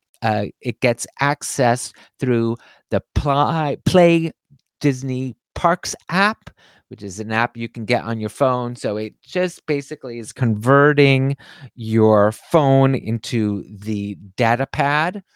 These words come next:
There's also the Sublight Lounge, where you can enjoy small bites, specialty non-, and non-alcoholic and alcoholic beverages.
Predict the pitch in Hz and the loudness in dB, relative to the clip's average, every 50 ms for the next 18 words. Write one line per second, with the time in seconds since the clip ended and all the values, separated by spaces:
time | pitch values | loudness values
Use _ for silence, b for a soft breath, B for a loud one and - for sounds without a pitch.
0 | b b b b b b b b - - 120 123 - 156 151 156 156 - - 151 | b b b b b b b b -4 -4 -4 -2 0 0 0 0 0 0 0 2
1 | 139 135 139 143 139 120 95 101 110 - - - - 151 143 139 131 131 131 127 | 4 4 4 2 0 -4 -4 -6 -6 -6 -4 -2 2 2 2 2 2 -2 2 2
2 | 127 123 120 117 - - - - - 123 131 131 127 127 135 143 156 175 202 208 | 2 2 0 -2 -6 -14 -18 -14 -8 -4 -2 0 0 0 0 -2 -2 -4 -6 -8
3 | 180 - 120 117 117 113 110 110 110 - - 127 113 113 113 110 110 107 123 110 | -10 -8 -6 -4 -4 -4 -4 -6 -10 -10 -8 -10 -8 -8 -8 -8 -8 -8 -8 -6
4 | 107 104 104 - - - - - - - 123 117 110 113 113 107 139 165 226 - | -6 -8 -8 -10 -14 -16 -16 -16 -10 -4 2 4 4 4 4 2 0 -4 -4 -8
5 | _ _ - - - B B B B B B B B - - - - 135 135 - | _ _ -20 -20 -20 B B B B B B B B -16 -14 -6 -4 -4 -4 -4
6 | - 135 131 _ - - - 156 147 143 143 127 - - - 120 123 131 131 131 | -6 -12 -10 _ -14 -10 -8 -6 -6 -6 -8 -8 -12 -10 -6 0 0 2 2 2
7 | 131 135 139 139 143 - _ - 123 120 120 117 117 120 120 120 113 - _ _ | 2 2 0 0 -4 -8 _ -8 -4 -4 -2 0 0 0 -2 -2 -4 -6 _ _
8 | 123 120 127 127 131 139 143 127 - 143 156 - 143 147 147 151 143 143 147 147 | -6 -4 -2 0 0 0 -2 -4 -6 -8 -6 -6 -8 -6 -2 -2 -2 -2 -2 -4
9 | _ _ - 110 110 110 107 104 - _ 98 104 107 - - 147 139 131 151 143 | _ _ -10 -6 -4 -4 -4 -6 -8 _ -4 -4 -4 -2 0 -2 0 2 2 2
10 | 151 160 151 _ - - 160 160 165 170 170 170 - 185 196 208 214 - - _ | 2 0 -4 _ -4 -4 -4 -2 -4 -6 -8 -8 -8 -10 -10 -10 -10 -14 -20 _